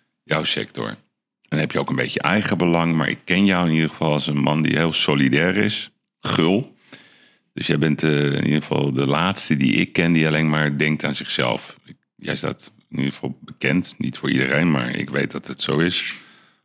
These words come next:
als iemand die kan delen. Dus ik zeg, "Won, ga jij het maar in, in orde maken." Dat kan heel snel. Maar wat, wat ga je dan vertellen? Laten we gewoon het heel simpel houden. Ik zorg dat je aan tafel zit bij Rutte.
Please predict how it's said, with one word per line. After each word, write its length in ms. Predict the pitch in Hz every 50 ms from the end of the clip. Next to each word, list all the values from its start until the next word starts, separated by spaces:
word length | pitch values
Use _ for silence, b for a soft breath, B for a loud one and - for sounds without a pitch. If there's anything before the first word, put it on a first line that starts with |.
| B _
als 120 | - -
iemand 260 | 78 76 76 76 71
die 80 | 69 69
kan 200 | - - 73 69
delen. 440 | 65 65 57 57 57 57 55 55 - _ _ _ _ b b b b b b b b b b b b b _ _ _
Dus 140 | _ - -
ik 140 | 98 107 98
zeg, 120 | - 104 87
"Won, 240 | 80 80 90 101
ga 120 | 101 - 101
jij 200 | 90 85 80 92
het 100 | 101 -
maar 180 | 80 71 67 65
in, 380 | 67 - - - 62 65 64 -
in 160 | - 76 71
orde 200 | 67 64 62 64
maken." 580 | 62 62 60 57 57 - - - - - - _ _ _ _ _ _ - _ - - _ _ _ _ _
Dat 140 | - 120
kan 140 | - - 110
heel 160 | 95 110 120
snel. 400 | 107 - - 92 73 58 58 - - _ _ _
Maar 140 | _ - 82
wat, 220 | 80 127 123 - -
wat 180 | - 127 120 -
ga 120 | - -
je 120 | 120 120 113
dan 160 | 110 107 98
vertellen? 540 | - - - - - 104 98 78 58 57 - _ _ _ _
Laten 260 | - 104 113 - 123
we 80 | 117 107
gewoon 280 | - 120 117 107 101
het 100 | 101 101
heel 180 | - 104 120 127
simpel 440 | 117 - - 120 117 123 - 120 120
houden. 400 | 110 107 110 110 107 113 120 123 b b b b b b b b b b b b b b b _ _ _ _ _ _ _ _ _ _
Ik 160 | - 120 -
zorg 260 | - - 123 113 101
dat 160 | - 104 92
je 80 | - 101
aan 100 | 92 87
tafel 360 | 82 95 87 85 82 - -
zit 220 | - - 80 71 67
bij 120 | 67 67
Rutte. 440 | 65 67 85 98 - - 120 135